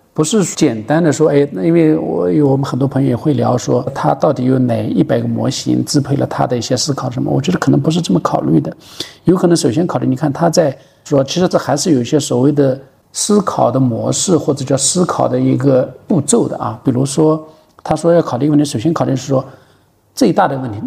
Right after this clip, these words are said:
最关键的那个问题是什么？先把最大的问题，因为很多人考虑一下子就到细枝末节去了。所以他说先得考虑到最大的那个问题。按照他的逻辑的话，他觉得科学特别重要，尤其数学，然后说一定要掌握数学运算的一些方式。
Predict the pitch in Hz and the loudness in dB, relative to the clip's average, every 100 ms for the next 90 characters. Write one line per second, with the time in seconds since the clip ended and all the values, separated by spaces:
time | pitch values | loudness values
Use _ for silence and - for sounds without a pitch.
0 | 302 - 151 180 185 160 131 127 127 135 | -6 -4 -2 0 2 0 0 -4 -4 -4
1 | 101 101 117 107 117 175 143 113 - 156 | -4 -8 -10 -10 -4 -2 0 -2 -2 0
2 | 170 139 120 143 - - - 190 165 - | 0 -2 -4 -8 -16 -10 0 2 2 0
3 | 131 214 165 131 143 143 180 208 160 143 | 2 2 2 0 -2 -2 0 0 -2 -2
4 | 139 123 - 135 131 127 120 127 - 123 | -2 -2 -4 -4 -2 0 -2 -2 -2 -4
5 | - _ _ - 185 - 170 175 170 - | -6 _ _ 0 2 2 0 0 -2 -8
6 | - - - 226 220 135 127 - 127 139 | -16 -4 0 2 2 0 0 0 0 2
7 | 139 - 170 160 131 120 123 127 110 - | 2 0 0 0 -2 -4 -6 -8 -10 -14
8 | - - 220 175 - - 240 175 117 120 | -8 -2 0 2 0 0 0 0 0 -4
9 | 151 131 139 131 135 175 180 151 - - | -2 -2 -2 -6 -6 -6 -2 -2 -2 -2
10 | 196 127 - 156 139 123 123 113 - - | -2 -2 -2 -4 -4 -2 -2 -2 -10 -20
11 | - _ 139 139 139 - 110 117 107 135 | -20 _ 0 0 0 0 0 -2 0 2
12 | 175 202 160 139 - - - _ - 143 | 2 2 2 0 -2 -18 -20 _ -2 2
13 | 165 135 120 120 127 175 - 170 170 - | 4 2 -2 -4 -4 -4 -2 0 0 2
14 | 151 110 - - 113 - | -2 -2 -8 -8 -8 -10